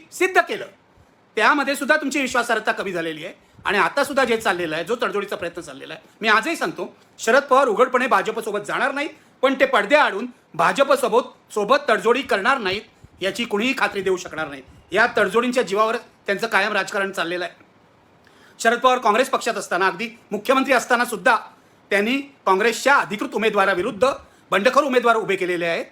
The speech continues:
त्यांना साधनं पुरवलेली आहेत आणि आपले लोक निवडून येतील,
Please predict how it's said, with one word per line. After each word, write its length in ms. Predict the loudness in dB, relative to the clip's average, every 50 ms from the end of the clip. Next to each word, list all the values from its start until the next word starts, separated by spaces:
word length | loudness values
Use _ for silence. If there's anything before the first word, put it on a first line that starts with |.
| _ _ _ _ _ _ _ _
त्यांना 340 | 0 2 4 4 2 2 2
साधनं 380 | 0 0 0 0 2 2 0
पुरवलेली 460 | 0 2 4 2 4 2 2 0 -2 -4
आहेत 240 | -4 -4 -6 -8 -10 -14 _ _ _ _ _ _ _ _ _ _ _ _ _ _ _ _ _ _ 0
आणि 300 | 2 2 2 2 -2 -2 0
आपले 440 | 0 0 2 2 0 2 2 2 4
लोक 300 | 4 4 4 2 0 -6 -14 _ -4
निवडून 320 | -2 0 0 2 0 0
येतील, 280 | 0 -2 -2 -4 -6 -8